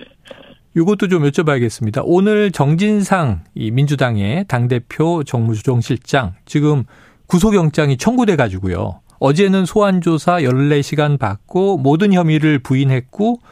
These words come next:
뭐, 조목조목 반박했다는 보도가 있었는데 지금 이제 이 민주당이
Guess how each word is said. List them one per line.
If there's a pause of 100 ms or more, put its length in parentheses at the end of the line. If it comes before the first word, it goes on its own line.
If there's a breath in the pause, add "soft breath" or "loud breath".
(160 soft breath)
뭐,
조목조목
반박했다는
보도가
있었는데 (580 loud breath)
지금
이제
이
민주당이